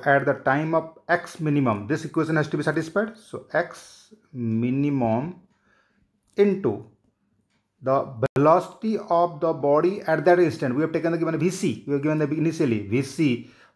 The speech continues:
minus the velocity of the block at that time. This is the velocity of ball, this is the velocity of block. Also should be equal to this constant quantity. This is C, our C must be equal to L V naught.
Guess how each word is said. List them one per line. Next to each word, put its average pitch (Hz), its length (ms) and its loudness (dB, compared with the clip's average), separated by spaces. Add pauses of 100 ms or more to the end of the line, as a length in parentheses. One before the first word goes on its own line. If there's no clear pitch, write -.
minus 160 880 2 (580)
the 127 140 0
velocity 143 720 0
of 139 360 -2
the 135 400 -4 (300)
block 135 600 4
at 123 120 -2
that 110 160 -2
time. 98 120 -6
This 113 60 -6
is 117 40 -2
the 123 60 -4
velocity 131 320 -2
of 117 120 -4
ball, 175 380 6
this 135 80 -4
is 120 40 -2
the 127 80 -4
velocity 123 320 -2
of 110 80 -8
block. 117 360 0 (400)
Also 180 460 2
should 180 220 2
be 175 60 6
equal 165 220 0
to 151 60 2
this 139 160 -2
constant 131 480 -4
quantity. 120 220 -4
This 117 160 -2
is 117 120 -6
C, 143 280 0
our 117 280 4 (260)
C - 220 -10
must 113 200 -4
be 117 80 -4
equal 110 160 -6
to - 100 -8
L 117 180 -6
V 113 100 -8
naught. - 200 -16